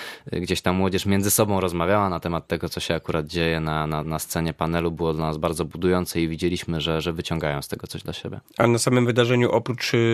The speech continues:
Speaker 2: młodzieży, e, ludzi młodych, e, i studentów byli także przedsiębiorcy, mm, i osoby starsze?
Speaker 1: Tak, jeżeli chodzi o osoby starsze, było, e, było kilku gości niezrzeszonych, natomiast, e,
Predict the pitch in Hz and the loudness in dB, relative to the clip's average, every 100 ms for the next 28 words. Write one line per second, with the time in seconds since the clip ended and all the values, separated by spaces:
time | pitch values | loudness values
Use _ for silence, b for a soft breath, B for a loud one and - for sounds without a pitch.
0 | 113 113 110 110 110 135 127 120 120 117 | 4 4 2 2 0 -4 2 4 4 4
1 | 113 117 113 113 123 110 113 120 113 113 | 2 2 2 2 2 2 4 4 4 4
2 | 117 110 - 107 104 98 113 113 113 113 | 4 2 4 4 2 2 2 2 2 0
3 | - 113 107 107 113 131 110 110 110 113 | 0 2 2 2 0 0 0 2 2 0
4 | - 131 107 107 123 - 247 269 - 135 | -2 -2 2 2 2 2 0 0 -2 -2
5 | 120 113 117 110 - 110 - 104 - 226 | 0 0 2 0 0 0 2 0 2 0
6 | 294 _ _ - - 98 120 143 139 135 | 0 _ _ -2 0 0 2 2 2 2
7 | 127 117 110 - 104 98 - 104 - 90 | 2 2 0 0 -2 0 2 2 0 -2
8 | 87 98 92 87 85 87 85 82 85 92 | 2 2 4 2 0 -2 -2 -2 0 2
9 | 92 87 82 92 - 90 95 - - 92 | 4 2 0 -6 -4 0 0 0 -2 0
10 | 85 90 - 123 151 151 147 143 147 143 | 0 -2 0 0 0 0 -2 0 0 0
11 | 143 - | 0 -4